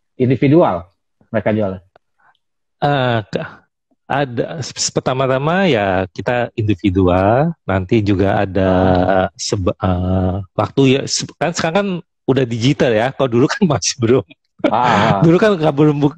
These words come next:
Speaker 2: belum
Speaker 1: Karena kan
Speaker 2: begitu
Speaker 1: gini loh, itu
Speaker 2: digital.
Speaker 1: kan duit mati, duit, duit matinya
Speaker 2: Hmm.
Speaker 1: kan jangka waktunya cukup lumayan tuh, Bro, kalau buat penjualan gitu kan. Nah, itu kan
Speaker 2: Hmm.
Speaker 1: mau nggak mau kan investor harus cepet tuh narik
Speaker 2: Ya.
Speaker 1: duitnya gitu. Nah, itu kan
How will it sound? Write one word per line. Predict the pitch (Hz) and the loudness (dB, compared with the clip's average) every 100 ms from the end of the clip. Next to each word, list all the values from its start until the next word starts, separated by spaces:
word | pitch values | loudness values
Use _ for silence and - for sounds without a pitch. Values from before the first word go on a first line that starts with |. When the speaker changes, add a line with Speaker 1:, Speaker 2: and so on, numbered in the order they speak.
| - | 0
Speaker 2:
belum | |
Speaker 1:
Karena | 135 151 | 2 4
kan | 202 | 2
Speaker 2:
begitu | 185 | 4
Speaker 1:
gini | 180 170 | 4 6
loh, | 127 | 4
itu | 139 | 4
Speaker 2:
digital. | 120 | 2
Speaker 1:
kan | 123 175 | 2 4
duit | 151 - | 2 2
mati, | 143 113 - - - | -2 -2 0 -2 -2
duit, | - 123 - | -2 -2 -2
duit | 127 123 135 | 0 0 0
matinya | 123 139 147 | 0 2 2
Speaker 2:
Hmm. | 165 | 2
Speaker 1:
kan | 165 151 - _ | 0 -2 -6 _
jangka | 117 110 127 | -4 -2 0
waktunya | 123 120 143 165 | 0 0 0 0
cukup | 143 135 127 | 0 -2 0
lumayan | 127 139 156 147 | 2 2 0 2
tuh, | 139 | 2
Bro, | 127 120 | 2 2
kalau | 117 107 - - | 0 0 -2 -2
buat | 113 | -2
penjualan | 113 113 113 113 | 0 2 2 2
gitu | 120 135 135 | 0 0 0
kan. | 113 | 0
Nah, | 104 - 101 | -2 -2 -2
itu | 101 | -2
kan | - 262 | -2 -2
Speaker 2:
Hmm. | 117 196 - _ | -2 -6 -10 _
Speaker 1:
mau | 113 | -2
nggak | 120 123 | 0 2
mau | 143 | 2
kan | 170 | 2
investor | 147 113 120 170 | 0 0 0 0
harus | 151 135 120 | 0 0 0
cepet | 165 - 160 | -2 -4 -2
tuh | - 127 - - _ _ | 0 0 -2 -20 _ _
narik | 110 117 117 | -2 0 2
Speaker 2:
Ya. | |
Speaker 1:
duitnya | 131 151 147 | 2 2 2
gitu. | 123 113 | 2 0
Nah, | 107 95 98 | 0 0 -2
itu | 120 | -2
kan | 165 147 | -4 -4